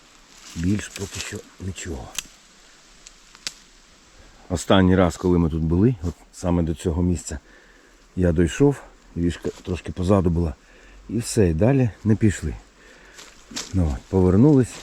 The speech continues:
і в іншу сторону ще пройшлись. Ну, а сьогодні пройдемо далі. Я тоді казав в тому ролику, що коли нові місця, ми з першого разу далеко в ліс не заходимо. Ну от, сьогодні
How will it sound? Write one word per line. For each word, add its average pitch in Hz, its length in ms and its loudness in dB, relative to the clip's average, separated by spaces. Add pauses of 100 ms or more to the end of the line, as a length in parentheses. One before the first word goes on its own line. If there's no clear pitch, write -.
(140)
і 101 40 -6
в 87 60 -2
іншу 92 280 0
сторону 80 360 -2
ще 80 160 -10
пройшлись. 76 480 -10 (540)
Ну, 190 140 4
а 107 80 6
сьогодні 98 420 2
пройдемо 80 480 0 (240)
далі. 76 380 -4
Я 92 140 4
тоді 87 280 -2
казав 104 260 2
в 107 60 -2
тому 85 200 0
ролику, 71 300 -4
що - 200 -8 (720)
коли 90 320 4 (120)
нові 101 280 6
місця, 131 440 2
ми 98 300 2
з - 60 -10
першого 90 440 -2
разу 95 300 2 (640)
далеко 92 400 2
в 80 80 -2
ліс 90 240 -2
не 92 120 2
заходимо. 73 500 -6 (960)
Ну 196 160 0
от, 151 100 -2 (260)
сьогодні 101 480 4